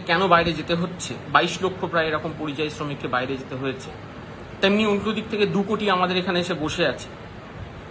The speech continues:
মুখ্যমন্ত্রী কদিন আগে ঘোষণা দিলেন যে কলকাতা পুরসভায় প্রায় পঁচাশি, পঁচানব্বই, নব্বই শতাংশ বাইরের লোক কাজ করে। এতে কী গর্বের বিষয় এটা হচ্ছে আমি জানি না,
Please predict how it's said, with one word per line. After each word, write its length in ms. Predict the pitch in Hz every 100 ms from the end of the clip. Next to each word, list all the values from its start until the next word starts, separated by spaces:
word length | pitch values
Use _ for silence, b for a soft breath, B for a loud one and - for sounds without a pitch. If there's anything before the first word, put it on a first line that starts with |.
| - - - - - 156
মুখ্যমন্ত্রী 480 | 180 - 202 196 190
কদিন 180 | 175 180
আগে 140 | 180 170
ঘোষণা 240 | 156 180 170
দিলেন 180 | 170 170
যে 160 | 160 165 156 - - - - -
কলকাতা 340 | 175 170 170 170 170
পুরসভায় 520 | 160 160 165 160 151 135
প্রায় 180 | 147 156 151
পঁচাশি, 320 | 147 156 170 143 147 -
পঁচানব্বই, 440 | 156 202 175 175 151
নব্বই 240 | 151 165 196
শতাংশ 300 | 190 175 170 170
বাইরের 220 | 147 143 156
লোক 80 | 160 151
কাজ 80 | 147
করে। 120 | 156
এতে 120 | 160 170
কী 60 | 214 170
গর্বের 280 | 170 175 180
বিষয় 180 | 170 185
এটা 120 | 165 165
হচ্ছে 140 | 165
আমি 140 | 156 143
জানি 220 | 135 135
না, 60 | 123